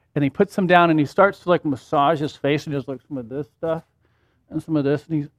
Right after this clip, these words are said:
and, and it's like he really actually has to work Peter a little bit because he's been gone away from Neverland for so long, right, that he's forgotten how to fly, but people don't even recognize him. And as he's working him, he says, "Oh, there you are.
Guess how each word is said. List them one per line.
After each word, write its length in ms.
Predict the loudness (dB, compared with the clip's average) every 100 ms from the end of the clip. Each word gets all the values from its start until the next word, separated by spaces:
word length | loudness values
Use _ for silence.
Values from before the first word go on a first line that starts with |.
| _
and, 200 | -10 -10 -8 -2
and 120 | 0
it's 220 | 0 2
like 260 | 4 2 _ _ 0
he 140 | 4
really 280 | 6 8 8
actually 300 | 6 4 2
has 280 | 2 0 2
to 140 | 4
work 640 | 6 8 8 8 -2 -20 _ _ _
Peter 300 | 6 10 12
a 100 | 12
little 220 | 10 10
bit 140 | 8 4
because 320 | 4 4 4
he's 180 | 0 4
been 300 | 4 4 2 -8 _ _
gone 480 | 6 10 10 10 8
away 360 | 6 10 10 10
from 220 | 6 8
Neverland 640 | 8 8 6 6 4 2
for 120 | 0
so 300 | 0 4 6
long, 580 | 6 8 8 6 0 -8 _ _ _ _ _ _
right, 260 | 6 6 6
that 80 | 2
he's 160 | 0 2
forgotten 340 | 8 8 8
how 100 | 6
to 60 | 4
fly, 260 | 6 6
but 140 | 6 2
people 260 | 4 8
don't 160 | 8 6
even 200 | 4 6
recognize 500 | 6 6 6 4 4
him. 100 | 2
And 120 | 2
as 160 | 2 2
he's 160 | -4
working 400 | 2 4 4 2
him, 100 | 0
he 120 | 0 0
says, 260 | -2 -2 -6 _ _ _ _ _ _ _ _ _ _ _ _ _ _ _ _ _ _
"Oh, 180 | 0 2
there 300 | 4 4 4
you 260 | 4 2 0
are. 380 | -6 -14 -18